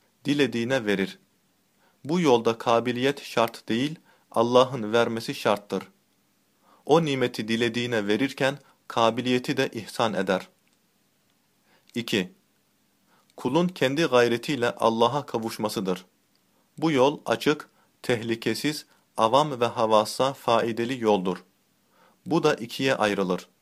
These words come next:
A. Eserlerden düşüne düşüne tasavvur ve bin netice tasdik prensipleriyle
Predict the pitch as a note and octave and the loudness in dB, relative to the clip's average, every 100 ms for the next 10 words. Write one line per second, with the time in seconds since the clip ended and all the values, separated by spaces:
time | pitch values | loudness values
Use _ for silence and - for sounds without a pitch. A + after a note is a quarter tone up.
0 | _ _ _ _ _ _ _ _ _ - | _ _ _ _ _ _ _ _ _ 0
1 | A#2 F#2+ F#2 _ _ _ _ _ _ _ | 2 2 -2 _ _ _ _ _ _ _
2 | A2+ - B2+ B2 C3 C3 C3 D#3+ C#3 A#2 | -6 2 2 4 4 4 2 -2 -4 -8
3 | B2+ C#3 D3 A#2 A#2 A2+ C3+ - A#2+ - | -6 -4 -4 -4 -4 -2 -2 -4 -4 0
4 | A#2+ A#2 D3+ - _ _ - G#2+ A#2+ D#3+ | 0 0 -2 -2 _ _ -4 -2 0 -2
5 | B2+ A2+ A#2+ A2 C#3 - A#2 - C#3+ - | -2 -4 -6 -2 -4 -2 -6 -4 -8 -6
6 | A#2+ A#2 A#2 A2 A2+ A#2+ B2+ A#2 C#3 | -2 -2 -2 -8 -2 -2 0 0 -2